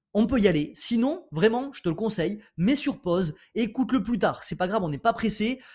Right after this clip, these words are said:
Le prochain épisode ne sortira pas avant sept jours. J'ai vraiment besoin que tu sois entièrement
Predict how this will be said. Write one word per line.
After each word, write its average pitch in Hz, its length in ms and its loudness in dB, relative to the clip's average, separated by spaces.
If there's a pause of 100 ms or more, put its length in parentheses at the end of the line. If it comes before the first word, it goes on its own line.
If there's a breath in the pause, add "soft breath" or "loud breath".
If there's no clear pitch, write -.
(120 loud breath)
Le 165 100 -4
prochain 196 300 -2
épisode 185 360 -2
ne 170 80 0
sortira 151 400 -4
pas 175 100 2
avant 135 160 -2
sept 196 220 0
jours. 208 300 0 (160 loud breath)
J'ai - 160 -6
vraiment 226 220 2
besoin 196 260 0
que 233 60 -6
tu 190 100 -8
sois - 300 -4
entièrement 208 720 0